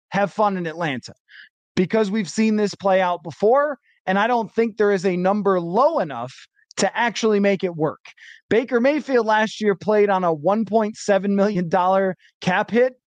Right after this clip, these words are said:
because they moved money around, by the way, and now they're gonna pay some dead cap hit, uh, because of that in Tampa Bay. But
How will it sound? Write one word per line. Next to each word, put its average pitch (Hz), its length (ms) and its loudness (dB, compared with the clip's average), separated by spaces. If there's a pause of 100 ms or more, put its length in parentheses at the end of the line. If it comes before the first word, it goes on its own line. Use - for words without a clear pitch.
(280)
because 220 380 0
they 233 140 2
moved 220 260 -2
money 247 280 0
around, 156 340 -2
by 143 180 0
the 135 80 -6
way, 127 300 -2 (200)
and 170 160 0
now 190 200 2
they're 202 100 2
gonna 185 160 0
pay 202 240 0
some 180 220 -4
dead 175 260 0
cap 185 260 0
hit, 170 240 0 (300)
uh, 151 160 2
because 220 400 0
of 160 120 -8
that 131 280 -2
in 165 140 -4
Tampa 185 340 0
Bay. 175 240 2
But 143 180 -6